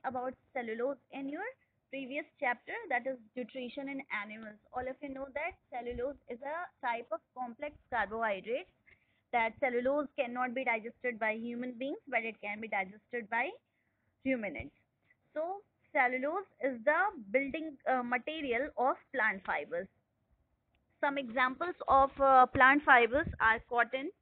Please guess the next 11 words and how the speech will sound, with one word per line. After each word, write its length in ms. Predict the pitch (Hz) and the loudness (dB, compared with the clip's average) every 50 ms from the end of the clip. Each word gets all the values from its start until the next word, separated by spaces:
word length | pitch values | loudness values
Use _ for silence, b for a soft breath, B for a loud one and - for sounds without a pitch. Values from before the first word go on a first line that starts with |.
| _ _ - - _ _ _ _ _ 226 | _ _ -20 -20 _ _ _ _ _ -14
jute, 380 | - 240 254 254 262 285 359 - _ _ _ _ _ _ _ _ _ _ _ _ _ _ - | -8 -6 -4 -4 -2 -4 -6 -8 _ _ _ _ _ _ _ _ _ _ _ _ _ _ 4
flax, 320 | 285 262 247 240 262 - - _ _ _ _ _ _ _ _ | 6 6 6 6 4 0 -4 _ _ _ _ _ _ _ _
hemp, 400 | - - 277 262 269 285 349 359 - _ _ _ _ _ _ _ _ | -8 -4 -2 -2 0 -2 -4 -6 -10 _ _ _ _ _ _ _ _
coir, 340 | 262 254 247 247 254 285 311 | 0 2 2 4 4 0 -2
et 80 | 294 - | -4 -6
cetera. 340 | - 262 247 254 277 294 320 392 - B B B B B B B _ _ | -8 -8 -6 -4 -4 -4 -4 -4 -6 B B B B B B B _ _
So 80 | - 320 320 _ | -18 -18 -14 _
students, 420 | - 349 349 339 415 453 508 - _ _ _ _ _ | -10 -8 -6 -4 -4 -6 -6 -10 _ _ _ _ _
in 160 | 302 302 294 302 - | -4 -4 -4 -4 -6
sixth 240 | 381 381 - _ _ _ | -10 -10 -10 _ _ _
class, 240 | 339 339 349 415 | -2 -2 -2 -2